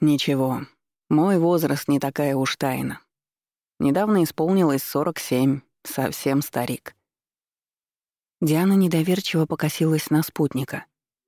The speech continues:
"Вы только не обижайтесь", — начала она и прикусила язык.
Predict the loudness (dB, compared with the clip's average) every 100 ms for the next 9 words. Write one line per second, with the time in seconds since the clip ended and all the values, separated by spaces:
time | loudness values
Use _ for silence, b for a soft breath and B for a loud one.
0 | _ _ _ -2 0 2 -2 2 2 2
1 | 2 0 0 -2 -6 -12 -18 _ _ _
2 | _ _ _ -2 -2 0 0 0 2 4
3 | 4 0 -2 -4 -4 -2 0 2 0 -2
4 | -8 -14